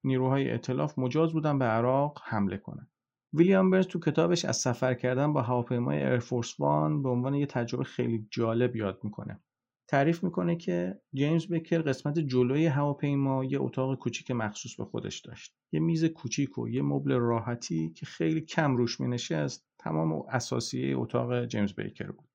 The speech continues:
باقی نفراتم تو اتاق بغلی روی یه سری مبلای نعل اسبی شکل چرمی دور یه میز بزرگ نشستن.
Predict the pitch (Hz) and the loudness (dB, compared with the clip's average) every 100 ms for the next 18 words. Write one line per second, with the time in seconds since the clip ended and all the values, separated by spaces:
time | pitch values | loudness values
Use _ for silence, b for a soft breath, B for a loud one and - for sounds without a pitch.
0 | _ - 180 175 175 165 147 165 165 165 | _ 2 4 6 4 2 2 2 2 0
1 | 151 165 147 147 156 139 123 120 123 147 | 0 -2 -2 0 0 0 0 2 2 0
2 | 147 147 147 151 151 151 139 139 135 117 | -2 -2 0 2 2 0 0 2 2 0
3 | 123 131 143 135 123 113 113 113 110 - | 0 0 0 0 2 2 2 0 -2 -4
4 | - 107 - 139 - 143 139 131 - 110 | -6 -4 0 -2 0 0 0 -2 -4 -2
5 | 107 110 139 147 139 139 135 135 131 123 | -2 0 -2 0 2 2 2 2 0 0
6 | 110 104 101 104 - - - | 0 0 -2 -4 -8 -10 -10